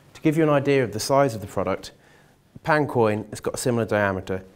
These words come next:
showing that it really is very compact. This is achieved thanks to cable gland technology on the outsides of the connectors, making the connection, and the terminal block being built into the body of the actual connector, which helps to further reduce the size.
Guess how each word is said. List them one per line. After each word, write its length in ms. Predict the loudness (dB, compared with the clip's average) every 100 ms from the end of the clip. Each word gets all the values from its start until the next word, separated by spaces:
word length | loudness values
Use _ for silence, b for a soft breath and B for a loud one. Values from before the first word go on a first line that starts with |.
| -12
showing 240 | -2 0
that 80 | 0
it 80 | -2
really 220 | -2 -2
is 100 | -4
very 200 | -2 -2
compact. 580 | -2 -8 -2 -4 -4 -14 -20 -20 -20 -20 -20 -20 -20 _ -20 B B B B
This 180 | -2 0
is 80 | 0
achieved 580 | -2 0 0 0 -6 -6
thanks 240 | -4 -4
to 100 | -6
cable 260 | 0 0 0
gland 260 | -2 -2
technology 680 | -4 -4 -4 -4 -2 -4 -4 B B -12
on 60 |
the 100 | -4
outsides 500 | -2 -2 0 0 0
of 80 | -2
the 120 | -6
connectors, 580 | -6 -4 -6 -4 -6 -6 -12 -4
making 260 | -2 -2 -4
the 60 |
connection, 480 | -4 -6 -8 -8 -8 -10 -20 b b b b b
and 100 | -4
the 40 |
terminal 380 | 2 4 4 2
block 220 | -2 -2 -4 -10
being 160 | -6 0
built 240 | 0 0
into 200 | -6 -6
the 80 | -2
body 380 | 2 4 2 -2
of 160 | -4 0
the 80 |
actual 280 | -2 -2 -8
connector, 520 | -6 -4 -4 -4 -6 -6 B B B
which 140 | -8 -2
helps 220 | -2 -4
to 60 | -4
further 260 | -2 -2
reduce 380 | -2 -4 -6 -8
the 60 | -8
size. 440 | -4 -2 -4 -10